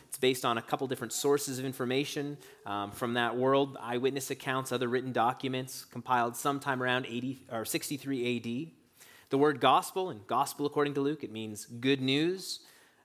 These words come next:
Luke's good news to his readers as he writes about Jesus is that to undo sin and all of the deadly consequences of sin in our world,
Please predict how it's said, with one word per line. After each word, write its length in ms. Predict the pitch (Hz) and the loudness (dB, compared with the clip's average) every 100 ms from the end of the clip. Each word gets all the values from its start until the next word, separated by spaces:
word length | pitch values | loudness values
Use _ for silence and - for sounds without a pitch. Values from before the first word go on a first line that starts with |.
| - | 0
Luke's 320 | 139 151 - | 2 2 -2
good 280 | 123 147 151 | 0 2 4
news 360 | 147 170 196 - | 4 4 2 0
to 100 | 175 | 0
his 180 | 131 | 2
readers 400 | 131 180 202 208 | 2 4 4 2
as 160 | 131 117 | -2 -2
he 80 | 117 | -2
writes 400 | 117 147 185 - | 4 4 4 0
about 300 | 160 160 123 | 2 2 0
Jesus 540 | 127 165 185 185 - - - - 135 | -4 -2 -2 -4 -8 -18 -20 -14 0
is 260 | 135 127 | 2 2
that 320 | 139 139 - | 4 2 0
to 320 | - 139 127 117 | -2 -2 -2 0
undo 340 | 156 190 185 185 | 2 2 2 0
sin 540 | - 185 190 202 208 143 | 2 2 2 -2 -10 -2
and 100 | 139 | 2
all 140 | 135 | 2
of 80 | 127 | 0
the 80 | 123 | 2
deadly 280 | 143 151 131 | 2 4 0
consequences 760 | - 160 175 175 180 165 165 | 0 -2 0 -2 -2 -4 -4
of 100 | 156 | -6
sin 300 | 156 - 165 | -4 -2 -2
in 160 | 135 135 | -2 2
our 160 | 135 131 | 2 4
world, 480 | 135 151 170 180 | 6 6 4 0